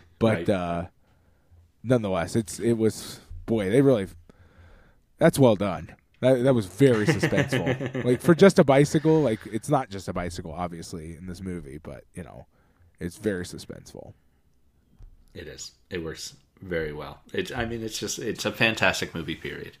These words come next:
Speaker 2: You know?
Speaker 1: Yes,
Speaker 2: And there's no
Speaker 1: absolutely.
Speaker 2: denying that. It is, it is, uh, it is considered one of the best films ever made, and from its, you know,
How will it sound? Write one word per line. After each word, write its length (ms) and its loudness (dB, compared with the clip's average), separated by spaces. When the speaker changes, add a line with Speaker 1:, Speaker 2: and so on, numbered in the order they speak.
Speaker 2:
You 120 -14
know? 80 -6
Speaker 1:
Yes, 180 -14
Speaker 2:
And 160 -6
there's 140 -2
no 100 -2
Speaker 1:
absolutely. 120 -6
Speaker 2:
denying 340 -6
that. 240 -10
It 100 -14
is, 440 -14
it 100 -10
is, 200 -10
uh, 240 -8
it 120 0
is 100 -4
considered 440 2
one 120 -2
of 40 -2
the 60 -2
best 220 -2
films 240 -6
ever 160 -4
made, 400 -2
and 440 -6
from 220 0
its, 440 -4
you 60 -10
know, 120 -14